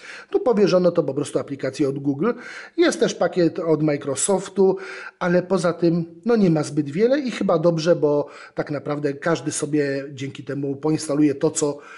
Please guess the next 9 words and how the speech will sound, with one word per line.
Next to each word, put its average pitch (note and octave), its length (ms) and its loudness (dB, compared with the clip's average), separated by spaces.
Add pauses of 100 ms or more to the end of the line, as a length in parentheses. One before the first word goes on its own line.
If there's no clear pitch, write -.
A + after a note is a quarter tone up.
(140)
jemu E3 280 4
jest C#3+ 240 -4
potrzebne, D#3 560 0
a - 40 -6
nie B2+ 140 -8
to, A#2+ 120 -10
co A#2 140 -10
proponuje B2+ 500 -8
producent. C3+ 640 -6